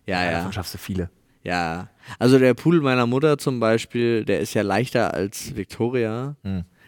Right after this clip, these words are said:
Speaker 1: Den, also w-, der
Speaker 2: Ja, aber der, ich glaube, das hat auch viel was mit der Maulgröße zu tun.
Speaker 1: Ja.
Speaker 2: Hm.
Speaker 1: Das tut weh, die haben auch spitze Zähne, ne? Also es ist wirklich,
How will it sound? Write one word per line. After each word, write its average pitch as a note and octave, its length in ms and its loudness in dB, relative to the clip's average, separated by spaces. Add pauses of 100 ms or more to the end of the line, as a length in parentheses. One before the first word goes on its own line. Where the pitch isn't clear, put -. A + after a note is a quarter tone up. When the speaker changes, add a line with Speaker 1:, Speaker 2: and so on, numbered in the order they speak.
(140)
Speaker 1:
Den, G2 340 -6
also - 280 -10
w-, F2 220 -16 (100)
der F#2 260 -14 (1800)
Speaker 2:
Ja, G#2+ 80 2
aber A2+ 80 4
der, C#3 260 4 (160)
ich B2 120 -6
glaube, C#3 240 4
das B2+ 100 0
hat C3 120 0
auch C3 80 -4
viel D3 240 0
was C3+ 120 2
mit A#2+ 120 -4
der A#2 80 2
Maulgröße G#2 880 0
zu - 120 -10
tun. B2 200 -4
Speaker 1:
Ja. B2 480 4
Speaker 2:
Hm. G2+ 340 -6 (440)
Speaker 1:
Das C3 200 0
tut F#3 240 2
weh, G#3 180 10
die B2+ 140 6
haben D3 80 2
auch C#3 140 2
spitze - 420 2
Zähne, A#2 460 2
ne? C3+ 260 0
Also B2+ 220 6
es C3+ 120 8
ist C3+ 140 -2
wirklich, F#3 360 4